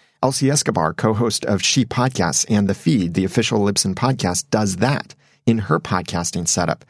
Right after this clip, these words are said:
She uses a Zoom recorder as a U S B microphone, and she can also record directly into the Zoom if she wanted to.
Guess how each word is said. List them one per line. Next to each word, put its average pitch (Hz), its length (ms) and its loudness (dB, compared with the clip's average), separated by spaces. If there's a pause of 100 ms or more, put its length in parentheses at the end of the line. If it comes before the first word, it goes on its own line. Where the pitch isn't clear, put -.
(200)
She - 220 0
uses 117 600 2
a 104 120 2
Zoom 104 320 0
recorder 101 600 0 (380)
as 117 200 0
a 120 60 4
U 107 180 4
S 110 120 0
B 123 120 2
microphone, 117 680 -2 (300)
and 160 180 2
she 104 120 -2
can 101 120 2
also 92 220 0
record 87 340 -2
directly 85 440 -2
into 156 240 0
the 95 120 0
Zoom 85 360 -4
if 85 80 -8
she - 140 -6
wanted 98 280 0
to. - 180 -6